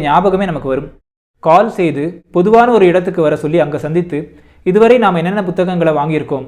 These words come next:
அப்படிங்கிறத பற்றி பகிர்ந்துக்கிட்டு, பிற்பாடு மறுபடியும் கலைந்து போய் அவங்கவங்க உலகங்கள்ல மூழ்கிருவோம். கடைசியா மூட்டை மூட்டையா புத்தகங்களை வாங்கின பிறகு திரும்பி வர மனமே இல்லாம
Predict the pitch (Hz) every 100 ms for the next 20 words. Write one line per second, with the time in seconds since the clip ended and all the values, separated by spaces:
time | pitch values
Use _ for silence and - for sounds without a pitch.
0 | 156 147 151 147 147 139 170 170 147 185
1 | 185 139 127 147 - - 214 208 220 190
2 | 185 220 220 160 170 170 139 170 202 -
3 | - _ _ 180 190 175 180 196 170 180
4 | 160 143 156 143 143 120 117 - - -
5 | _ - 170 175 208 220 185 202 220 190
6 | 196 220 190 180 202 196 151 139 165 180
7 | 165 131 127 151 - - _ _ 208 247
8 | 233 180 175 151 151 196 196 156 135 131